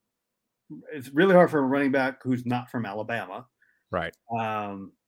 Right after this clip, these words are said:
Speaker 1: so, I mean, you really have to co-, you really have to co-, combine some other things. You know, I think they certainly needed to win the game today, um, and go on and maybe, you know, win ten games, win the Big Twelve.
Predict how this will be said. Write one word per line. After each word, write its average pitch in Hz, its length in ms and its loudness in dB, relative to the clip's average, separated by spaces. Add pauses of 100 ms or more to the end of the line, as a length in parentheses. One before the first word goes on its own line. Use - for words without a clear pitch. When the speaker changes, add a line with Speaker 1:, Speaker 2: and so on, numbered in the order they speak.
(800)
Speaker 1:
so, 135 260 4
I 123 100 2
mean, 135 140 4
you 131 100 4
really 156 280 4
have 143 160 4
to 143 80 -6
co-, 123 320 -2
you 156 280 -16
really 170 220 2
have 156 140 4
to - 60 -16 (120)
co-, 123 80 -10 (100)
combine 123 460 0
some 117 180 -6
other 110 220 -4
things. 101 500 -10 (520)
You 127 100 -6
know, 104 160 -4
I 110 120 -2
think 127 300 0 (480)
they 131 220 0
certainly 151 500 -2
needed 135 300 2
to 120 80 -4
win 123 160 -2
the 120 60 -6
game 117 280 -6
today, 113 580 -6 (540)
um, 104 480 -6
and 123 180 -4
go 113 220 0
on 110 240 -2
and 104 80 -8
maybe, 107 240 -4
you 104 140 -6
know, 101 100 -6
win 104 240 -8
ten 110 220 -6
games, 107 340 -6
win 110 120 -6
the 107 80 -6
Big 104 180 -4
Twelve. 107 440 0